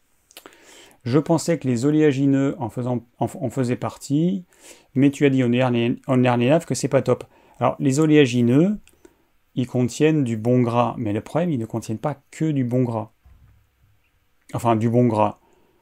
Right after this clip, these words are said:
Non, c'est pas forcément du bon gras, d'ailleurs. Alors, je finis, euh, je vais, je vais, euh, je vais revenir sur les, sur les oléagineux et je continue, euh, ta question. Donc, l'huile,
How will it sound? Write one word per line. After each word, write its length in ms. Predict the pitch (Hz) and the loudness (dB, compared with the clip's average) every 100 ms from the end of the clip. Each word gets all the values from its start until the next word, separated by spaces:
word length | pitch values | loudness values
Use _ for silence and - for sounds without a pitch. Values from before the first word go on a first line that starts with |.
| _ - | _ 2
Non, 200 | 156 135 | 4 4
c'est 140 | - | -2
pas 120 | 117 | -2
forcément 460 | 110 117 - 117 139 | -2 -4 -2 2 2
du 100 | 117 | 2
bon 160 | 117 | 0
gras, 200 | 127 117 | 0 0
d'ailleurs. 380 | 104 98 92 101 - _ _ _ _ _ _ _ _ _ _ _ _ _ _ _ _ _ _ _ _ _ _ | -2 -2 -6 -10 -20 _ _ _ _ _ _ _ _ _ _ _ _ _ _ _ _ _ _ _ _ _ _
Alors, 140 | 113 - | -8 -8
je 100 | 117 | -10
finis, 340 | - 131 139 | 0 4 6
euh, 340 | 127 113 113 135 | 6 4 0 -6
je 120 | 117 | -8
vais, 80 | 127 | -6
je 100 | 110 | 0
vais, 120 | 120 | 2
euh, 200 | 120 127 | 2 0
je 40 | |
vais 80 | 110 | 0
revenir 220 | 127 139 | 2 2
sur 100 | 131 | 0
les, 380 | 127 117 123 - 139 | -2 0 -2 -4 -10
sur 160 | - 120 | -6 -4
les 140 | 113 | -2
oléagineux 600 | 131 123 113 113 147 170 | 0 0 0 -2 -2 -4
et 60 | 127 | -8
je 80 | - | -6
continue, 500 | 123 - 120 131 123 | -8 -4 -2 0 -2
euh, 260 | 101 98 98 _ _ _ | -4 -8 -14 _ _ _
ta 100 | 117 | -8
question. 480 | - 110 - 143 170 - _ _ _ | -6 -6 -2 0 -2 -6 _ _ _
Donc, 360 | 127 151 143 - | 2 4 4 2
l'huile, 400 | 147 165 139 | 0 2 2